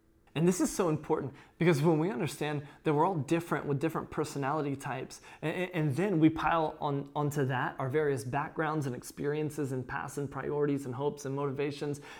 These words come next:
Wh-, when we understand that and accept that and embrace that, it leads us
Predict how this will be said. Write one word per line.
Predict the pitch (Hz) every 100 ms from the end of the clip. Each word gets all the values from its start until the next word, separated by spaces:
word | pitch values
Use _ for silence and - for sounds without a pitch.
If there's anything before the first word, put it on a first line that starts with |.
| -
Wh-, | 156 202
when | 180 165
we | 170 175
understand | 165 233 262 - - 147 196 123
that | 98 - 139
and |
accept | 131 127 - - 190 202 160
that | 131 120 - - -
and | 160
embrace | 139 135 139 147 185 233 -
that, | 131 117 127 - - _
it | 156 160
leads | 147 180 233 156
us | 123 95 - -